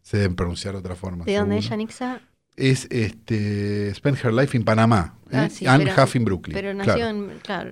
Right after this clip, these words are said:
Speaker 2: nació en Nueva York.
Speaker 1: Ah, nació en Nueva York, claro. Y es una directora afroamericana que tiene
Speaker 2: Ajá.
Speaker 1: una película anterior que se llama Lemon, que yo la verdad no vi. No sé si vos viste, pero no
Speaker 2: No,
Speaker 1: vi.
Speaker 2: no la vi, no
Speaker 1: Y
Speaker 2: la vi.
Speaker 1: después creo que mucha televisión, por lo que estoy viendo.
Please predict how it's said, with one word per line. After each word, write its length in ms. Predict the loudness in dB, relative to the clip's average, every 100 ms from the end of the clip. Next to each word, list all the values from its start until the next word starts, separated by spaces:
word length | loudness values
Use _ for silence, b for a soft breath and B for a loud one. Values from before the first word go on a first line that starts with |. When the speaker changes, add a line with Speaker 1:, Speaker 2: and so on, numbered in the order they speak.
| -10
Speaker 2:
nació 320 | -10 -8 -8
en 60 | -6
Nueva 160 | -6
York. 200 | -10 -16 2
Speaker 1:
Ah, 200 | 4 4
nació 200 | 2 0
en 60 | 0
Nueva 160 | 0
York, 280 | -2 -8 -8
claro. 340 | -6 -6 -6 -14 _ b b b
Y 260 | 0 4 4
es 140 | 4
una 120 | 4 4
directora 320 | 4 4 4
afroamericana 880 | 2 4 4 4 -2 -4 -4 -4 -8
que 80 | 0
tiene 120 | 4 8
Speaker 2:
Ajá. 60 |
Speaker 1:
una 160 | 8 8
película 320 | 6 6 6
anterior 480 | 6 4 6 6 6
que 80 | 2
se 60 |
llama 200 | 2 2
Lemon, 560 | 2 4 4 4 2 -2 -2
que 160 | 0
yo 200 | 2 2
la 100 | 4
verdad 240 | 6 6 6
no 180 | 6 6
vi. 220 | 4 -4 _ -2
No 160 | -2
sé 120 | -2 -4
si 100 | -4
vos 140 | -4
viste, 300 | -6 -6 -8
pero 220 | -6 -2
no 40 | 2 2
Speaker 2:
No, 60 | 2
Speaker 1:
vi. 100 | -4
Speaker 2:
no 160 | -4 0
la 100 | 0
vi, 100 | 0
no 60 |
Speaker 1:
Y 40 | -2
Speaker 2:
la 60 | 4
vi. 40 | 4
Speaker 1:
después 240 | 6 4
creo 160 | 6 6
que 60 |
mucha 220 | 6 6 4
televisión, 640 | 6 2 0 -2 -2 -4
por 120 | -8 -10
lo 60 |
que 80 | -10
estoy 200 | -10 -8
viendo. 400 | -8 -10 -12 -20